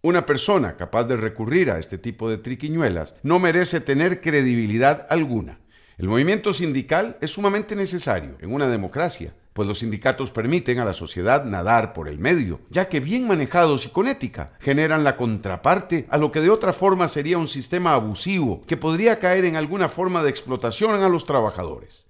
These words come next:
Precisamente por esa labor tan importante de balance que llevan a cabo los sindicatos,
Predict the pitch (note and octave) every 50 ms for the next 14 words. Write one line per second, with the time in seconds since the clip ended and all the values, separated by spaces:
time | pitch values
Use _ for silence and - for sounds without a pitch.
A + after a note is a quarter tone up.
0 | _ _ _ _ _ - A2 C3 E3+ D#3 F3+ D#3+ C3+ G2+ - - - - - _
1 | - F#2 G2 F2+ G#2 F#2 F2 F2+ A#2+ C3 - - G2 F2+ F#2 F2+ - - F2 D2
2 | - - D3 F3+ E3+ - - F2+ F2 E2 D#2+ D#2+ F#2+ B2 D#3 D#3 - - - D2
3 | - - - A#2 G2 A2+ D3 D#3 D3+ C3 A2+ G#2 - D3+ D3+ C#3 G#2+ F2+ D#2+ -
4 | - F2+ F2+ A#2 A2+ - F#3+ G#3 - G3 F3+ - -